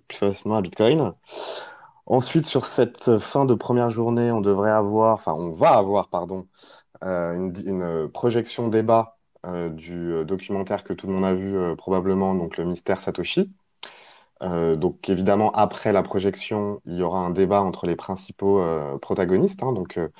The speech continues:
je vois que Claire est là aussi et nous écoute, donc elle sera là.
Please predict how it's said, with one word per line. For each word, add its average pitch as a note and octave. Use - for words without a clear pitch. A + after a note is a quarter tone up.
je G2
vois G2+
que G#2
Claire A#2
est G2+
là G#2
aussi G2+
et F#2
nous F#2
écoute, F3
donc F2+
elle F#2
sera F2+
là. D3+